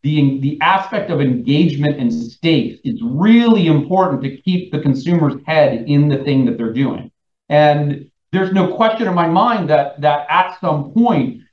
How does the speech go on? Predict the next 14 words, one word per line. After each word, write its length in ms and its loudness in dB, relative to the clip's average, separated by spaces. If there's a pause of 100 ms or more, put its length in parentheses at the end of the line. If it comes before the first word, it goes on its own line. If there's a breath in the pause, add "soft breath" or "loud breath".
we'll 240 -2
wanna 320 2
take 320 -6
the 80 -6
concept 440 0
of 80 2
what 120 2
a 40 2
Gamiotics 600 0
experience 600 -4
is 280 0
into 280 0
that 280 0
realm. 520 0